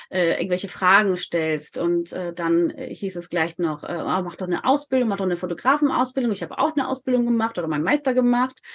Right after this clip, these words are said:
oder, äh, buch einen Workshop.“ Und ich so, „Ja, würde ich gerne, aber wo könnt ihr mir wenigstens dahingehend helfen?“ Ich war nie diejenige, die kein Geld in die Hand nehmen wollte, um sich weiterzubilden.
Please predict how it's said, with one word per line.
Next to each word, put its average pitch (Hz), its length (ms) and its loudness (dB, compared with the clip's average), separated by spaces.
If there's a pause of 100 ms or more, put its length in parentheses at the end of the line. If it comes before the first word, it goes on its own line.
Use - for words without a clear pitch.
(420)
oder, 185 640 4
äh, 185 260 4
buch 214 280 0
einen 190 80 0
Workshop.“ 262 460 4
Und 240 60 4
ich 220 120 2
so, 202 80 -2
„Ja, 233 160 2
würde 262 180 4
ich 269 140 0
gerne, 240 340 0
aber 196 320 -2 (300)
wo 240 340 4
könnt 240 220 4
ihr 226 80 2
mir 220 180 4
wenigstens 214 460 0 (160)
dahingehend 247 520 4
helfen?“ 220 340 0 (560)
Ich - 140 -4
war 202 80 4
nie 269 140 8
diejenige, 254 480 4
die 214 120 -4
kein 196 220 0
Geld 311 200 4
in 240 100 2
die 240 100 6
Hand 220 220 0
nehmen 214 220 2
wollte, 214 280 0
um 196 100 0
sich 180 160 -6
weiterzubilden. 214 920 2